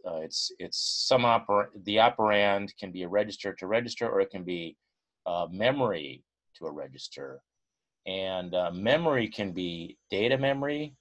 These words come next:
or it can be memory right in the, in the, uh, the instruction itself. So when it's right in the instruction itself, it's immediate. Uh, when an operand is a register, the,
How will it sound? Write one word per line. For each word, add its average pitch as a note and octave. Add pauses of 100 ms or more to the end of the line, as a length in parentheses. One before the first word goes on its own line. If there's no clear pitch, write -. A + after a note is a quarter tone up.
(380)
or A#2
it A2+
can G#2+
be G#2+
memory G#2
right G2+
in G2
the, F2 (240)
in F2
the, D#2+ (120)
uh, D#2 (340)
the F2+
instruction E2+
itself. -
So E2
when F#2
it's -
right D#3
in E3+
the C#3
instruction A2+
itself, G#2+
it's -
immediate. E2 (600)
Uh, F2 (460)
when A#2+
an G2+
operand G2+ (340)
is G2
a F#2+
register, G#2
the, E2+